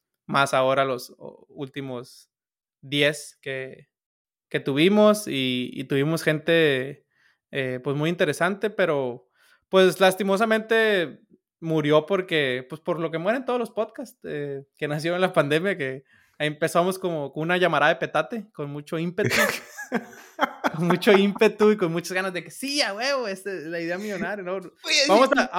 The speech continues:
Speaker 1: vamos a,
Speaker 2: podcast".
Speaker 1: vamos a, a luego tener patrocinios, y, y nunca nos patrocinaron, pues. Entonces,
Speaker 2: <laughs> O sea que,
Speaker 1: eh,
Speaker 2: pa-, o sea que estás diciendo que,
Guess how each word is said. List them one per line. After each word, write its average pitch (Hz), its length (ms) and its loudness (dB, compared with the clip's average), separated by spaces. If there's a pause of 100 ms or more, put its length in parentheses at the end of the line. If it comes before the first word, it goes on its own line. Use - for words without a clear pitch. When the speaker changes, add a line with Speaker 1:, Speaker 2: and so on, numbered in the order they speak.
(120)
Speaker 1:
vamos 254 140 4
a, 214 600 4
Speaker 2:
podcast". - 140 -16
Speaker 1:
vamos 233 340 2
a, 208 420 6
a 175 120 -2
luego 190 200 2
tener 226 220 -4
patrocinios, 240 880 -2
y, 147 200 -8 (520)
y 165 100 4
nunca 208 240 6
nos 214 120 0
patrocinaron, 180 680 -4
pues. 269 120 -18 (280)
Entonces, 160 480 -6
Speaker 2:
<laughs> - 840 -18
O - 20 -12
sea 160 200 4
que, 147 340 8
Speaker 1:
eh, 139 60 0 (220)
Speaker 2:
pa-, 135 200 6 (200)
o 131 320 2
sea 131 140 4
que 127 80 -2
estás 120 220 -2
diciendo 123 420 2
que, 104 320 2